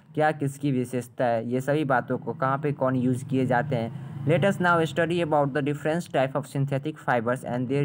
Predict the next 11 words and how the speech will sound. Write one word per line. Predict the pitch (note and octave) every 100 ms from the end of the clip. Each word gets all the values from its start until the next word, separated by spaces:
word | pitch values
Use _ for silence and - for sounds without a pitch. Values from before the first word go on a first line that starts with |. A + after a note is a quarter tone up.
| C3
uses | C#3 D3+ C#3+ B2 - - - -
in | D3 C#3 C#3 - -
some | D3 C3
details। | B2 - G#2+ F2 - - - - - -
फर्स्ट | E3 G3 G3
है | E3+
हमारा | C3+ A#2+ B2 - - -
रेयॉन | B2 D3+ D#3 C#3+ C#3+ - C#3+
और | C#3 -
आर्टिफिशियल | C3 C#3+ C#3+ D3+ C#3 - D3+ C#3+
सिल्क। | - F#2+